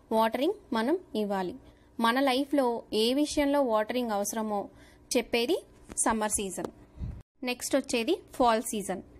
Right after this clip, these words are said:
ఫాల్ సీజన్ అంటే రీప్ టైమ్. స్ప్రింగ్లో మనం ఏదైతే నాటామో అది ఫలించే సీజన్ ఫాల్. స్ప్రింగ్ సీజన్ నుంచి సమ్మర్ సీజన్ వరకు పడిన కష్టమంతా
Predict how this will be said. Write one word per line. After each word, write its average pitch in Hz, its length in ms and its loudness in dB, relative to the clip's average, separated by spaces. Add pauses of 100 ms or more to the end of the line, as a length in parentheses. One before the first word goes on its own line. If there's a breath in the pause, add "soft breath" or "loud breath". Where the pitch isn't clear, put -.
(640)
ఫాల్ 262 320 6
సీజన్ 254 360 0
అంటే 226 180 0 (360)
రీప్ 240 240 0 (100)
టైమ్. 190 160 -2 (440 soft breath)
స్ప్రింగ్లో 294 560 4 (260)
మనం 247 200 0 (180)
ఏదైతే 254 340 0 (120)
నాటామో 214 460 -2 (380)
అది 233 200 0
ఫలించే 233 380 0 (100)
సీజన్ 240 300 -2 (260)
ఫాల్. 202 280 4 (580 loud breath)
స్ప్రింగ్ 277 380 2
సీజన్ 277 360 2
నుంచి 262 260 -2 (240)
సమ్మర్ 220 360 -2
సీజన్ 240 320 -2
వరకు 226 180 -2 (100)
పడిన 220 200 0 (100)
కష్టమంతా 214 600 -2